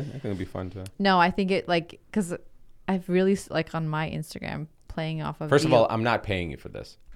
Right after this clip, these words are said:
Speaker 2: You
Speaker 1: <laughs>
Speaker 2: should.
Speaker 1: I'm kidding.
Speaker 2: 'Cause it's gonna be a great <laughs> idea. No, I was just kinda thinking about how lately in my Instagram, I've been doing,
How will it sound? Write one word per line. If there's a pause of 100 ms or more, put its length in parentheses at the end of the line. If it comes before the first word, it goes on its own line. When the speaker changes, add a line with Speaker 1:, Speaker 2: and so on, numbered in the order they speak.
(200)
Speaker 2:
You
Speaker 1:
<laughs>
Speaker 2:
should.
Speaker 1:
I'm
kidding.
Speaker 2:
'Cause
it's
gonna
be
a
great
<laughs>
idea. (540)
No,
I
was
just
kinda
thinking
about
how (280)
lately
in
my
Instagram,
I've
been
doing,